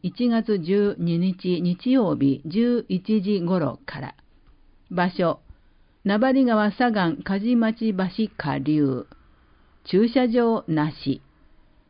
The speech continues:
消防出初め式は九時から消防本部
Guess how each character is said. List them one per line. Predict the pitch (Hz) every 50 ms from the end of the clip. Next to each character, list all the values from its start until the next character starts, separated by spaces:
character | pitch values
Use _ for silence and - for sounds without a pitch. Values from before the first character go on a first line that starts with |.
| _ _ _ -
消 | - - 269 285 294 269
防 | 262 277 277 269 233
出 | 202 190 208 214
初 | 208 247 262
め | 254 269 277
式 | 262 - - - 214 202
は | 196 202 196 190 - - - -
九 | - 247 247
時 | 226 214 175 147
か | - - 180 175 160
ら | 147 123 113 113 - _ _
消 | - - 254 285 294 285
防 | 285 269 262 262 262
本 | 247 262 247 240 190 139 120 107
部 | 143 -